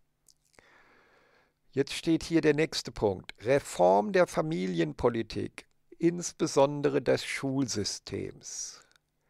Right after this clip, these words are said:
Ja, natürlich müssen wir das Bildungssystem, äh, reformieren und die gesamte Familienpolitik. Da hier aber nichts Näheres steht, gehe ich darauf jetzt noch nicht ein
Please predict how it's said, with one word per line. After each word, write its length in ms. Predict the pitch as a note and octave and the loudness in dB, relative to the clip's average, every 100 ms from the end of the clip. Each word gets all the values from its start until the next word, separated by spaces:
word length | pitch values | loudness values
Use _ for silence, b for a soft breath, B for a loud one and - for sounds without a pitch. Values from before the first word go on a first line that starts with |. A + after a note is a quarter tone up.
| b b b b b b b b | b b b b b b b b
Ja, 580 | - G#2 A2 B2 E3 F3+ - _ _ _ _ | -8 -2 2 4 6 4 -2 _ _ _ _
natürlich 840 | - - - E3+ F#3 F3 D#3 - | -4 -4 -2 2 4 4 2 0
müssen 260 | A2+ - A#2 | -2 -2 0
wir 80 | |
das 160 | A2+ G#2+ | 0 0
Bildungssystem, 1200 | - A#2 A2 G#2+ - G#2 - - A2 G#2+ G2 - | 0 2 2 -2 -4 -6 -8 -6 -4 -2 -4 -10
äh, 40 | |
reformieren 920 | - - G#2+ A#2+ - C#3 B2+ C#3 C#3 | -12 -10 -4 -4 0 0 0 -2 -4
und 200 | - B2+ | -2 -6
die 140 | A#2+ A#2 | -4 -2
gesamte 800 | B2+ A2+ - C3+ C#3 D#3 - D3+ | -2 -2 4 4 4 -4 -10 -4
Familienpolitik. 1080 | D3+ C3+ C3+ C3 B2+ A2 A2+ G#2+ G2+ G2 - - | -2 -2 -2 -2 -2 0 -2 -2 -6 -12 -10 0
Da 180 | A2+ B2 | 2 2
hier 240 | C#3+ C#3 | 0 -2
aber 160 | C3 B2 | 0 -2
nichts 360 | B2 - - | -4 -8 -6
Näheres 420 | B2 D3 D3 C#3 | -2 2 2 0
steht, 320 | - - C3 - | -4 -4 -4 -2
gehe 180 | A#2+ | -4
ich 100 | A#2+ | -4
darauf 360 | - A2+ A#2 - | 0 0 0 0
jetzt 340 | B2 A#2+ - | -2 -2 -2
noch 160 | - A#2+ | -6 -6
nicht 280 | C3 A#2 - | -6 -8 -4
ein 360 | A2 G2+ F2+ | -4 -4 -8